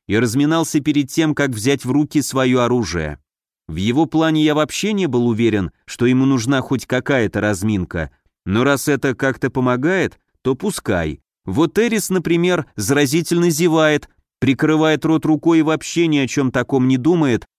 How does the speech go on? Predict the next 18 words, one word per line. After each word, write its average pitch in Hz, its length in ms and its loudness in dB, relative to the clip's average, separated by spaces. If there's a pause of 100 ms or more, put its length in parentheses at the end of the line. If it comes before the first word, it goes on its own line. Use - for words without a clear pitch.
(220)
больше 135 460 2
пребывая 143 560 0
в - 80 -14
предвкушении 143 800 -2
скорой 147 380 0
драки. 127 560 -4 (500)
Группа 185 440 0
грабителей 175 680 0
всё - 220 -2
дальше 156 460 -2
проникала 151 600 0
внутрь 131 460 0
складской 131 600 -2
территории, 139 720 0
приближаясь 117 760 0
к - 100 -8
нужной 113 360 0
точке. 101 600 -4